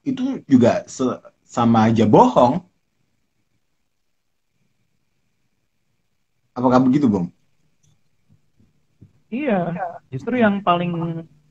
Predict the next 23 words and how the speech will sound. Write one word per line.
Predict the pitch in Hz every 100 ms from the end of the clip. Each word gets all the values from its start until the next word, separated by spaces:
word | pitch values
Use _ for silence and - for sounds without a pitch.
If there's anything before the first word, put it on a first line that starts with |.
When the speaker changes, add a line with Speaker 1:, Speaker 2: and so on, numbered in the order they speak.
| _
Speaker 2:
penting | - 190 190 208 202
dari | 156 160
kompetisi | 180 175 185 156 170
itu | 170 240
tuh, | 233 -
seperti | 175 - 151
yang | 156
saya | 170
bilang | 143 143 143
tadi, | 139 135 208 - - - - - - _ _ _
bukan | 160 190 208 214
sekedar | 214 175 160 156
masalah | 156 147 139 147
teknis, | 156 - 160 -
tapi | 170 -
karakter. | 202 202 202 - 190 - - - - _ - - _ _ _ _ _ _ _
Ketika | 214 214 202 202
pemain | 190 196 175 170
itu | 185 - 190
berhadapan | 156 147 147 170 160
dengan | 151 147
situasi | 165 - 151 143 - 190 175
tertekan, | - 143 - 214 175 107